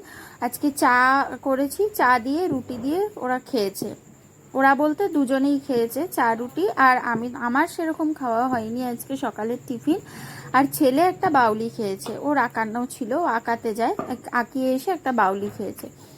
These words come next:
তো যাই হোক, এইভাবেই আমি রুটিটা করেছি। তারপর দেখো, রুটি করতে বেশি একটা সময় লাগেনি, খুব তাড়াতাড়ি করেই করেছি। আজকে যা করেছি খুব তাড়াতাড়ি করেছি। আর যেহেতু আজকে মা বাড়িতে নেই,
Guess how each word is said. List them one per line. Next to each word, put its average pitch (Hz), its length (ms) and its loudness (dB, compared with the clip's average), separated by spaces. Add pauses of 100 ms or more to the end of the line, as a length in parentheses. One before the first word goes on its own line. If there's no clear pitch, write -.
(400)
তো 311 120 4
যাই 302 300 6
হোক, 381 260 4
এইভাবেই 294 540 2
আমি 320 200 4
রুটিটা 294 480 0
করেছি। 277 640 0 (1300)
তারপর 294 400 2
দেখো, 320 520 0 (360)
রুটি 294 420 0
করতে 330 520 0
বেশি 269 480 0
একটা 311 260 -2
সময় 269 440 0
লাগেনি, 254 500 0 (100)
খুব 294 240 -4
তাড়াতাড়ি 269 480 0
করেই 294 320 0
করেছি। - 520 2
আজকে 247 380 -6
যা 247 340 2
করেছি 311 380 -2
খুব 311 240 -6
তাড়াতাড়ি 226 500 -2
করেছি। 214 420 -6 (500)
আর 262 400 4
যেহেতু 285 360 0
আজকে 311 320 0
মা 262 260 4
বাড়িতে 285 460 0
নেই, 254 300 -4